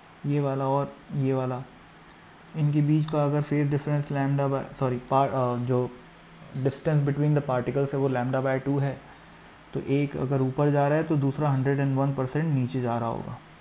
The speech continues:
और दोनों की वेलोसिटी का मैग्नीट्यूड सेम होगा, पहला। दूसरा, अगर ये particles की mean position है तो इसका displacement इतना है और इसका displacement इतना है, उन दोनों का magnitude भी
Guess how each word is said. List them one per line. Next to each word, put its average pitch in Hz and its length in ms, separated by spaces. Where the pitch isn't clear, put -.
और 139 120
दोनों 147 300
की 160 120
वेलोसिटी 135 460
का 151 100
मैग्नीट्यूड 143 680
सेम 180 180
होगा, 110 300
पहला। 143 260
दूसरा, 185 380
अगर 147 220
ये 165 120
particles 160 520
की 170 80
mean 160 280
position 170 360
है 196 160
तो - 140
इसका 165 240
displacement 165 600
इतना 156 220
है 196 180
और 120 180
इसका 165 280
displacement 165 680
इतना 143 220
है, 123 180
उन 180 160
दोनों 175 240
का 170 120
magnitude 143 540
भी 170 220